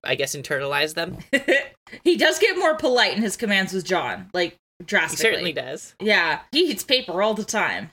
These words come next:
Speaker 1: He loves to eat paper.
Speaker 2: So, yeah, love, love this guy. Can't wait to get more of him. He's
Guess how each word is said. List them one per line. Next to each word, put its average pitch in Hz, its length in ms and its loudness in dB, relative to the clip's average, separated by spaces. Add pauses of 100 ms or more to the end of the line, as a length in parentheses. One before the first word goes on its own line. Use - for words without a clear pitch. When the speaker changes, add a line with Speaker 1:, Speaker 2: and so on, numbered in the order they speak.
(120)
Speaker 1:
He 165 80 -8
loves 214 220 0
to 143 80 -8
eat 127 140 -12
paper. - 400 -8 (220)
Speaker 2:
So, 196 260 0
yeah, 180 420 2
love, 240 400 0
love 214 340 2
this 214 220 0
guy. 190 240 4
Can't 196 320 0
wait 196 120 0
to 185 100 -6
get 175 160 0
more 165 200 -2
of 151 100 -4
him. 156 260 -4
He's 170 260 -8